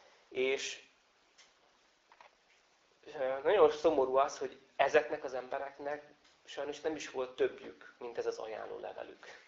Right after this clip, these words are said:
Csak erre futotta,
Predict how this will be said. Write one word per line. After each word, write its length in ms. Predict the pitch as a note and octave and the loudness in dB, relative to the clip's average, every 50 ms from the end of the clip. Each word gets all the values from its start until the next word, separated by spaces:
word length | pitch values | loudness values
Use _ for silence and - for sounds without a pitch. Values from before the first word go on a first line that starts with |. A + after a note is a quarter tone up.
| _ _ _ _ _ _ - - _ _ _ _ _ _ _ _ | _ _ _ _ _ _ -20 -20 _ _ _ _ _ _ _ _
Csak 360 | _ - E3+ D#3+ D3+ - - - | _ 6 6 6 6 6 0 2
erre 220 | - D3+ D3+ C#3 B2+ | 6 8 8 8 6
futotta, 840 | - - C#3 C3 C3+ A#2+ - - - C3+ B2 B2 C3 - - - | 2 -4 -6 -4 -4 -4 -4 -6 -6 -4 -4 -4 -4 -8 -12 -18